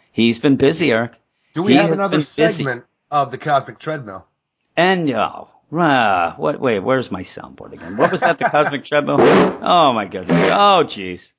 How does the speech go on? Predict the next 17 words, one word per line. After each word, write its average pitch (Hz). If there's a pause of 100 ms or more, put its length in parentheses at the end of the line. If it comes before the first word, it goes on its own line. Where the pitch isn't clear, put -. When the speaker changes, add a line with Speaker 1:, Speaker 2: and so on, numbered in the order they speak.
(120)
Speaker 1:
The -
Cosmic 160
Treadmill, 90
you 85
say. 92 (240)
Yeah, - (120)
Reggie, 113
uh, 95
Reggie 107
and 101
Chris -
got 104
together. 98
Cosmic 110
Treadmill 107
also, 101
uh, 98